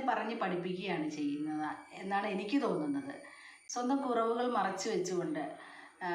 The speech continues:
ആ ഒരു കംഫർട്ടബിൾ സോണിൽ നിന്നുകൊണ്ടാണ് അവരത് കുറ്റം പറയുന്നത്. നമ്മളുടെ ഇഷ്ടങ്ങൾ ബാക്കിയുള്ളവർക്ക് ബുദ്ധിമുട്ടില്ലാത്ത പല കാര്യങ്ങളും നമ്മൾക്ക് ചെയ്യാം.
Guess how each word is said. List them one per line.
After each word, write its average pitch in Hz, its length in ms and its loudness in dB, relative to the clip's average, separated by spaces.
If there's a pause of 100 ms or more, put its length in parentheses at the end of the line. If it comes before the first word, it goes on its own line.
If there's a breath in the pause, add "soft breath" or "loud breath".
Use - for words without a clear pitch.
(180)
ആ 208 80 4
ഒരു 220 220 4
കംഫർട്ടബിൾ 208 600 0
സോണിൽ 190 420 2
നിന്നുകൊണ്ടാണ് 170 600 2
അവരത് 151 360 -2 (300)
കുറ്റം 170 340 -2
പറയുന്നത്. 127 380 -2 (140)
നമ്മളുടെ 190 360 2
ഇഷ്ടങ്ങൾ 202 680 0
ബാക്കിയുള്ളവർക്ക് 190 1000 0
ബുദ്ധിമുട്ടില്ലാത്ത 185 880 0
പല 175 240 2
കാര്യങ്ങളും 175 720 0
നമ്മൾക്ക് 190 340 -4
ചെയ്യാം. 240 360 -2